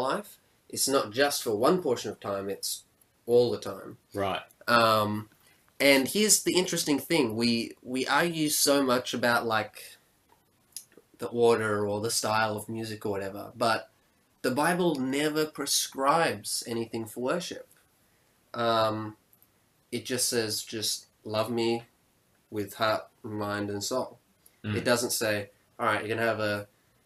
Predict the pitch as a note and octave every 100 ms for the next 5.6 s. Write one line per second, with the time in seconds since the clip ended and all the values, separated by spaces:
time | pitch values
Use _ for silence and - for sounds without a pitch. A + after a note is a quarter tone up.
0 | - C#3 C3+ C3 C3+ B2+ C#3+ D3 - _
1 | _ A2+ A2 A2 A2 G#2+ - C#3+ C3 C#3
2 | D#3 E3+ - - _ _ _ A#2 A2+ A2
3 | G#2+ G#2+ F#2+ C3+ B2+ C3 - B2+ B2+ C#3
4 | _ _ _ G#2+ A2 G2 G#2 G#2 G2+ G#2+
5 | G#2 A2+ A#2 A2 A2